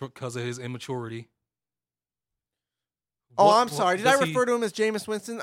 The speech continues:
Speaker 2: Crab legs.
Speaker 1: Oh, yeah. <laughs>
Speaker 2: I apologize.
Speaker 1: Good old crab legs.
Speaker 2: Good old crab legs.
Speaker 1: I
Speaker 2: Hopefully he doesn't take his talents to New York.
Speaker 1: I also think there's a chance he gets traded by midseason because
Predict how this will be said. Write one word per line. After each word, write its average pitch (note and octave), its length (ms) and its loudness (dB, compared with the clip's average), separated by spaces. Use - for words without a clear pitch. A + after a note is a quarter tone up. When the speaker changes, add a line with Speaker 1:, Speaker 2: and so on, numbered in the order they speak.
Speaker 2:
Crab G#3 420 2
legs. F#3 160 -4
Speaker 1:
Oh, - 20 2
yeah. G3+ 520 4
<laughs> - 340 -14
Speaker 2:
I B3+ 180 6
apologize. D3+ 1120 2
Speaker 1:
Good C#3+ 100 -4
old C3 180 -6
crab G#2 280 -12
legs. G#2+ 180 -20
Speaker 2:
Good F#3+ 140 -2
old G#3 180 2
crab F#3+ 320 0
legs. D3+ 180 -2
Speaker 1:
I D#3+ 80 6
Speaker 2:
Hopefully G3 260 0
he G3+ 40 -2
doesn't F#3+ 200 -6
take F#3 100 -6
his E3 120 -10
talents D#3+ 400 -6
to - 100 -18
New C3+ 100 -8
York. B2+ 380 -8
Speaker 1:
I C#3+ 60 -2
also D3 380 -2
think C#3+ 220 -6
there's C3+ 160 -6
a B2+ 80 -8
chance A#2+ 280 -10
he C3+ 80 -12
gets B2 160 -12
traded A2+ 360 -12
by A#2 120 -6
midseason A2 560 -14
because A2+ 480 -12